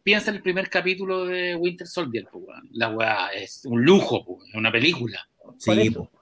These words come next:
Speaker 3: Pero ahí bajaste.
Speaker 2: Más allá de que te guste o no,
Speaker 1: Pero,
Speaker 2: ¿cachai?
Speaker 1: pero,
Speaker 2: Nada
Speaker 1: pero
Speaker 2: más.
Speaker 1: se siguen viendo bien. El nivel de la,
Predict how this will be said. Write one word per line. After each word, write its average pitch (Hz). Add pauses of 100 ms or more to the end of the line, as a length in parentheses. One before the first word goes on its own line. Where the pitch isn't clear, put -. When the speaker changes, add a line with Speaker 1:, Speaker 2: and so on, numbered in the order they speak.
(340)
Speaker 3:
Pero 147
ahí 190
bajaste. 214 (960)
Speaker 2:
Más 139
allá 180
de 185
que 165
te 139
guste 170
o -
no, 170
Speaker 1:
Pero, 190
Speaker 2:
¿cachai? 165
Speaker 1:
pero, 165 (260)
Speaker 2:
Nada 139
Speaker 1:
pero 147
Speaker 2:
más. 139
Speaker 1:
se 147
siguen 214
viendo 220
bien. 202 (960)
El 143
nivel 160
de 202
la, 175